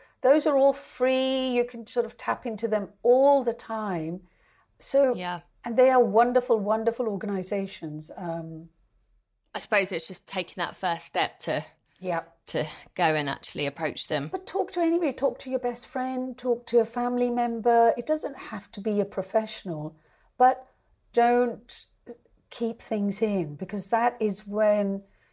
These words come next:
Speaker 1: you know, you and I have talked about rumination, where we worry about stuff, we go over the s-, so many times people have sat in my room and say, "Oh,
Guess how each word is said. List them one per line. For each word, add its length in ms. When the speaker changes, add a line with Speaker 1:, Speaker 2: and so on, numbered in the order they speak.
Speaker 1:
you 80
know, 340
you 200
and 100
I 80
have 120
talked 180
about 220
rumination, 640
where 140
we 140
worry 420
about 280
stuff, 320
we 80
go 220
over 120
the 80
s-, 140
so 280
many 180
times 380
people 240
have 100
sat 260
in 60
my 140
room 460
and 140
say, 340
"Oh, 360